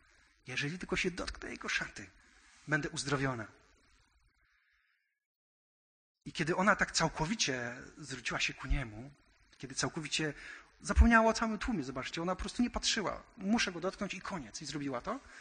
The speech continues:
To teraz On patrzy na nią i jest całkowicie nakierowany na nią. To jest ważny moment, zwróćcie uwagę na to, bo mówiłem, że te historie są tutaj poplątane, my się skupiamy na historii tej kobiety, ale w tle dzieje się inna tragedia. Jezus w tym momencie idzie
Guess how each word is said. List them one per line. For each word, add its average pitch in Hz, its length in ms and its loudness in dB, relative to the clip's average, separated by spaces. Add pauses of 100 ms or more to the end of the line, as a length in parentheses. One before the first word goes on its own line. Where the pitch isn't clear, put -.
(1500)
To 156 100 -6
teraz 156 240 -2
On 151 100 -4
patrzy 131 320 -2
na 139 200 4
nią 190 340 2 (200)
i 170 40 -10
jest 151 160 -4
całkowicie 147 360 -4
nakierowany 135 600 -2
na 113 180 -6
nią. 95 140 -18 (1800)
To - 260 -4
jest 170 180 2
ważny 170 280 6
moment, 180 320 4
zwróćcie - 400 -4
uwagę 180 280 -4
na 101 140 -10
to, 101 180 -18 (200)
bo 139 120 -4
mówiłem, 165 280 0
że 151 80 -2
te 170 100 -6
historie 175 460 -2
są 175 120 -2
tutaj 151 200 -4
poplątane, 151 520 0
my 143 80 -2
się 151 100 -2
skupiamy 147 360 -2
na 147 60 -2
historii 143 300 -6
tej 127 100 -6
kobiety, 147 360 -4 (320)
ale 160 180 6
w - 60 0
tle 165 160 4
dzieje 156 200 2
się 160 120 2
inna 160 180 2
tragedia. 196 500 4 (1000)
Jezus 147 360 4
w - 80 -4
tym 170 160 0
momencie 160 440 4
idzie 170 440 -2